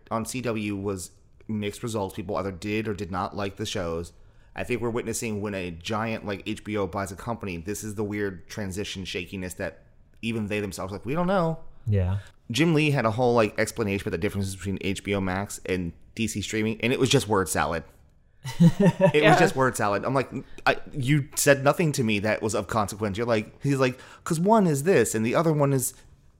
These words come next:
Speaker 1: well, I guess is also this." I'm like, "Okay,
Speaker 2: Are you
Speaker 1: dude."
Speaker 2: sure it wasn't Dan DiDio? 'Cause he also just says word salad a lot
Speaker 1: I think
Speaker 2: now.
Speaker 1: it's a thing they both do.
Speaker 2: Yeah.
Speaker 1: It really was word salad. I read the que-, I had to read it three times, and I'm like, "I, you didn't really say anything of consequence here."
Speaker 2: Yeah.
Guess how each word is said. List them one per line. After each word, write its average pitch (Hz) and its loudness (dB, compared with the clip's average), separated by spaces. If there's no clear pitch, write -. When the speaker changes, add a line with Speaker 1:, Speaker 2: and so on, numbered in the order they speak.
Speaker 1:
well, 151 4
I 156 4
guess 165 4
is 156 0
also 170 6
this." 92 0
I'm 131 2
like, 120 6
"Okay, 127 0
Speaker 2:
Are 80 -4
you 85 2
Speaker 1:
dude." 113 2
Speaker 2:
sure 131 8
it 113 10
wasn't 117 8
Dan 110 6
DiDio? 123 4
'Cause 101 0
he 120 2
also 104 6
just 98 2
says 95 0
word 95 0
salad 95 -2
a 95 0
lot 95 0
Speaker 1:
I 107 -2
think 113 0
Speaker 2:
now. 123 2
Speaker 1:
it's 117 -2
a - -4
thing 120 -6
they 117 -4
both 131 -6
do. 85 -4
Speaker 2:
Yeah. 110 2
Speaker 1:
It 160 4
really 180 6
was 131 2
word 107 -2
salad. 95 -4
I 131 4
read 139 2
the 156 -4
que-, - -6
I 147 -2
had 156 -2
to 160 -8
read 160 -4
it 123 -8
three 127 -4
times, 110 -4
and 104 -6
I'm 101 -6
like, 101 -6
"I, 104 -8
you 127 -8
didn't 143 -6
really 123 -6
say 127 -6
anything 107 -4
of 95 -8
consequence 107 -10
here." - -14
Speaker 2:
Yeah. 95 -4